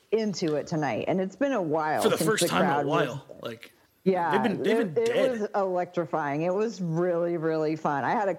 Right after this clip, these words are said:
Speaker 1: there were a couple San Antonio fans behind us, but other, everyone else were Blazer fans. And it was just nice to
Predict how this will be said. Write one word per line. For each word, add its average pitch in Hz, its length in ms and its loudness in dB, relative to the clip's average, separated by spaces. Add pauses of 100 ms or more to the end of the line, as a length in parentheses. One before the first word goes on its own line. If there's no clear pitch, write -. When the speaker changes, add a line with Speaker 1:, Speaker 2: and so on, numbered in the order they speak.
Speaker 1:
there 185 180 0
were 160 140 -2
a 135 40 -8
couple 180 600 -2
San 170 240 -2
Antonio 160 600 0
fans 151 760 -2 (440)
behind 180 520 2
us, 156 520 -2
but 185 120 2
other, 170 320 -2
everyone 165 400 -2
else 156 360 -2
were 156 300 0
Blazer 156 420 -2
fans. 151 340 -2
And 160 80 -2
it 208 40 0
was 220 160 -2
just 190 240 -2
nice 180 400 -2
to 151 320 0